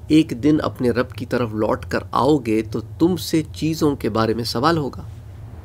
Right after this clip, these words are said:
तुमसे तुम्हारी आँख के बारे में, तुम्हारे मुख्तलिफ जिस्म के आज़ा के बारे में सवाल होगा।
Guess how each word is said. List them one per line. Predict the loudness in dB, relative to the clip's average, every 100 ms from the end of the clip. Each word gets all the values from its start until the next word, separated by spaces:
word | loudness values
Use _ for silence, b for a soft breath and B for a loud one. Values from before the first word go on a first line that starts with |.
| -16 -14 -16 -14 -14 B B B B 4
तुमसे | 6 6 4 2
तुम्हारी | 4 4 4
आँख | 2 4 2 0
के | 2 4
बारे | 4 4 4
में, | 4 4 4 4 0 -2
तुम्हारे | 0 2 2
मुख्तलिफ | 0 -2 0 2 2
जिस्म | -2 -4 -2 -2
के | -2 0
आज़ा | 0 2 2
के | 2 -2
बारे | 0 0
में | 0 -2
सवाल | 0 4 4 4
होगा। | -4 -10